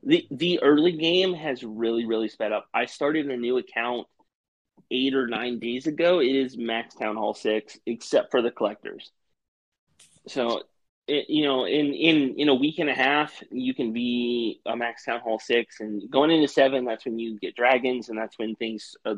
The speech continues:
start to open up. That's when you start to be a little more useful in war.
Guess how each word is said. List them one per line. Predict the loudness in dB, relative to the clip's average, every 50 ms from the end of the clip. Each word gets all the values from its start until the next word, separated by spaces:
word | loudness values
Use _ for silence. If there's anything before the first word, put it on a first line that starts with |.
| -8 _
start | -18 -8 -4 -4 -4 -4 -4
to | -2 -2
open | 0 0 0 0 0 2
up. | 2 0 0 -4 _ _ _ _ _ _ -20 -20 -20 _ _ -6
That's | -4 0
when | 2 2 2
you | 2 0
start | -2 0 2 2 2 0
to | -2 -4
be | -4 -2 -2 -2 -2 -2 -4 -4 -4 -6 -6 -4
a | -4
little | -2 0 0 0 0
more | 0 0 0
useful | 2 0 0 -2 -2 -2 -2 -2 -2 -2
in | -2 -2
war. | 0 4 6 6 6 6 4